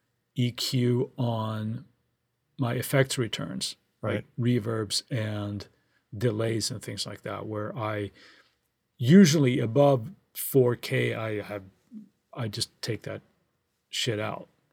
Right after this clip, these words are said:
Speaker 1: from those, right? So I, I tend to E Qs those returns pretty heavily. So that, that would be the biggest thing I would do there, because that will definitely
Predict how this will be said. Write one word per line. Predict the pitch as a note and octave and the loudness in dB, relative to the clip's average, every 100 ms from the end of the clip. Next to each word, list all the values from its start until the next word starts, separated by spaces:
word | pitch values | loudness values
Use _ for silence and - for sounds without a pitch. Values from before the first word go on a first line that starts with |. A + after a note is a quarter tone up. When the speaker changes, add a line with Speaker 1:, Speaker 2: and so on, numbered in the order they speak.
| - | -14
Speaker 1:
from | A2 - | -10 -8
those, | - - | -8 -10
right? | - - | -10 -10
So | B2+ | -8
I, | B2+ A#2+ - | -4 -2 -2
I | C3 | 0
tend | C#3 A2+ | 0 0
to | C#3+ | 0
E | A2+ | -2
Qs | - A#2+ A2 | -2 -4 -4
those | - G#2 | -6 -8
returns | A#2+ - A2 G#2 | -10 -10 -10 -10
pretty | A2+ G2+ | -10 -6
heavily. | A#2 G#2 G#2+ G#2 | -4 -4 -6 0
So | - C3+ | 4 6
that, | F#3+ D#3+ | 6 6
that | D#3 E3+ | 6 8
would | D#3 | 10
be | C#3+ | 8
the | B2+ | 6
biggest | A2+ G#2 C3 B2 - | 2 2 2 2 0
thing | C3 A#2 | -2 -4
I | |
would | A2 | -6
do | A2+ A2+ | -4 -4
there, | A2+ | -4
because | G2 A2+ G#2+ - | -6 -8 -6 0
that | C3+ C#3 | 2 2
will | C3 G#2+ | 0 -6
definitely | G2+ C#3+ B2+ - A2+ G#2 G2+ | -2 2 2 0 -6 -6 -10